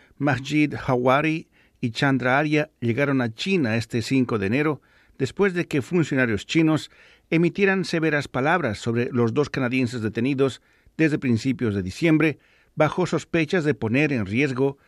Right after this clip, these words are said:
la seguridad nacional de China. Este viaje fue organizado hace meses por la Asociación Legislativa Canadá-China. La discusión sobre los detenidos comenzó después de que los funcionarios chinos en la reunión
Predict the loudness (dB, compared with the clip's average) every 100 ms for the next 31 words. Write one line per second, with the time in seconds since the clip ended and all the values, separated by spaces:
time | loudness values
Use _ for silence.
0 | _ _ 0 0 0 0 0 0 0 0
1 | -2 _ 2 2 2 0 -4 -4 -6 -6
2 | 0 0 0 -6 _ _ _ _ _ _
3 | -20 _ _ 2 2 2 -2 -2 0 0
4 | 0 -4 2 0 0 -4 -4 0 2 2
5 | 0 0 0 0 -2 -4 -8 _ _ _
6 | -4 0 0 0 0 -2 -2 -4 0 0
7 | 0 0 -2 -2 -2 0 0 -2 -4 -4
8 | -2 -4 -6 _ -4 -2 -4 -12 _ _
9 | _ _ _ _ _ _ _ -2 2 2
10 | 2 -2 -2 -4 0 2 2 2 2 2
11 | 4 2 0 -2 0 2 2 0 0 0
12 | 2 2 0 0 0 -2 0 0 0 -2
13 | 0 0 0 0 2 0 0 -2 0 2
14 | 2 0 0 0 2 2 4 2 0